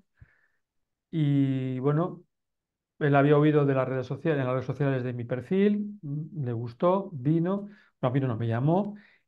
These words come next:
bueno, y acepté su invitación. Y cuando me contó el proyecto hace dos años, me dijo, "¿Quieres estar con nosotros?". Digo yo,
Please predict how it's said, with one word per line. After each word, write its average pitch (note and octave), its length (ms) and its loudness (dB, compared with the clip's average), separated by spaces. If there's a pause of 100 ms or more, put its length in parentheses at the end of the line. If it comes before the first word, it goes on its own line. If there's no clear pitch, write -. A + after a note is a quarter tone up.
bueno, F#3 400 0
y C#3+ 220 2
acepté D3 380 0
su D#3+ 100 -4
invitación. B2+ 580 -4 (640)
Y D#3+ 600 6
cuando C#3+ 1040 2 (100)
me C#3+ 140 -4
contó D3 240 0
el - 80 -2
proyecto F#3+ 360 -2
hace C#3+ 120 0
dos D3 180 -2
años, C#3+ 400 -4 (1000)
me C#3+ 340 -4
dijo, C#3 480 -2 (920)
"¿Quieres F3 240 2
estar E3+ 240 0
con E3+ 120 -2
nosotros?". E3+ 380 0
Digo C3+ 140 -2
yo, A#2+ 240 -4